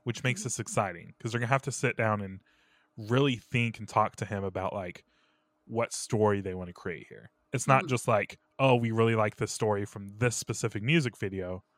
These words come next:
Speaker 2: Mm-hmm.
Speaker 1: Let's go with that." Um,
Speaker 2: Yeah.
Speaker 1: because these are our, our autis-, autistic, artistic, um, music videos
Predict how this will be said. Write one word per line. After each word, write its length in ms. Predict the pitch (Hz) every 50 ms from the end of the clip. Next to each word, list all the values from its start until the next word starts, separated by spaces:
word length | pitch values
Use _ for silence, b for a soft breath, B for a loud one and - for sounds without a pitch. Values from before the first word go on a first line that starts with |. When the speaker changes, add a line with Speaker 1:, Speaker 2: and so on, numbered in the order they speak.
| _ _ _ -
Speaker 2:
Mm-hmm. 260 | 220 202 202 190 170 180
Speaker 1:
Let's 160 | 107 - -
go 140 | - 110 98
with 180 | 87 82 - -
that." 240 | - - - - _ _ _ _ _ _ _ _ _ _ _ -
Um, 420 | 110 101 92 90 87 190 180 -
Speaker 2:
Yeah. 120 | - - - - _ _ _ _ _ _ _ -
Speaker 1:
because 240 | 113 - 131 123
these 160 | 120 131 123 120
are 160 | 120 117 - - -
our, 460 | 127 131 127 139 143 143 139 139 135 -
our 240 | 131 113 110 113 - _ _ -
autis-, 440 | 113 107 104 - - 113 107 - - _ -
autistic, 720 | - - - 95 90 - - 92 90 - - 92 92 - - _ _ _ -
artistic, 800 | 123 123 123 113 - - 104 92 - - - 92 90 - - - _ _ _ _ _ -
um, 420 | 107 101 98 92 90 87 90 87 _ -
music 300 | 104 101 95 101 95 92
videos 640 | 98 95 95 92 90 87 87 87 90 - - -